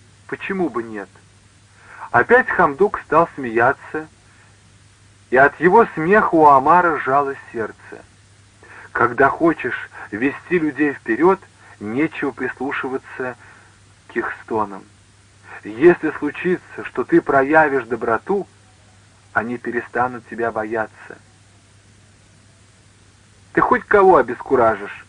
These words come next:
Так устроена жизнь. Ни ты, ни я ничего не изменим. Я как родился,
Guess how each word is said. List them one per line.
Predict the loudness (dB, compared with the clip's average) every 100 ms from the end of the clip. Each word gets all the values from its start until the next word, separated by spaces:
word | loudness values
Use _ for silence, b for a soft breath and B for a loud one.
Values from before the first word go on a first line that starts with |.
| _ _ _ _ _ _ _ _ _ 0
Так | 0 0
устроена | -6 0 2 2 -2
жизнь. | -4 -4 -6 -12 _ B B B -8
Ни | 0 0
ты, | 2 0 2 2 0 -4
ни | -6 -2
я | 2 6 6 6
ничего | 0 -8 -2 0
не | 0 -4
изменим. | -8 -8 -6 -6 -10 -14 -20 _ _ b b b
Я | -4 2 4
как | 4 2 4
родился, | 4 2 -2 -2 -4 -8 -10